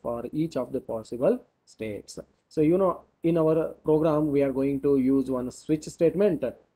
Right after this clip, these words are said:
and inside that switch statement, we have to pass one value for that variable state. Based on this value of a state only, this switch statement will switch to the particular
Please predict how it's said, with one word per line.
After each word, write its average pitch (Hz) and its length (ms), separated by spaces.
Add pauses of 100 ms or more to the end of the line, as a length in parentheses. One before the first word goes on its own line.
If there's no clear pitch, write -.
and 127 240
inside 160 360
that 151 220
switch 147 200
statement, 135 480
we 127 140
have 135 200
to 135 80
pass 135 340
one 127 200
value 139 400 (300)
for 123 160
that 120 200
variable 131 560 (140)
state. - 420 (340)
Based 175 280
on 165 180
this 175 200
value 160 320
of 156 180
a 131 60
state 156 280
only, 143 360 (200)
this 135 140
switch 143 320
statement 135 480
will 131 340
switch - 420 (200)
to 127 120
the 156 220 (260)
particular 135 600